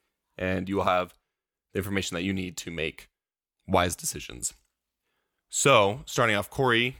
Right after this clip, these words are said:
can you give us a, I know we talked about this a little bit on our first episode, but can you, when were you first introduced to crypto? Can you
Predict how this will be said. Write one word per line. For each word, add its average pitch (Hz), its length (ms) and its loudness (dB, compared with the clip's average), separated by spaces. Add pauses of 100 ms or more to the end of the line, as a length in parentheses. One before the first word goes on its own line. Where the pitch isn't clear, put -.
can 143 140 -2
you 143 560 -2
give 143 140 -2
us 156 120 -4
a, 107 440 4 (440)
I 113 120 4
know 160 100 4
we 160 100 4
talked 147 200 -4
about 123 140 0
this 110 160 -2
a 113 40 -4
little 113 140 -2
bit 107 400 0
on 95 180 2
our 95 100 0
first - 320 -2
episode, 87 580 -6 (1000)
but 110 180 2
can 120 160 0
you, 113 640 0 (580)
when 185 320 4
were 175 80 2
you 131 120 2
first - 280 -2
introduced 95 440 -6
to 87 60 -6
crypto? - 380 -8
Can - 160 -10
you 107 240 -2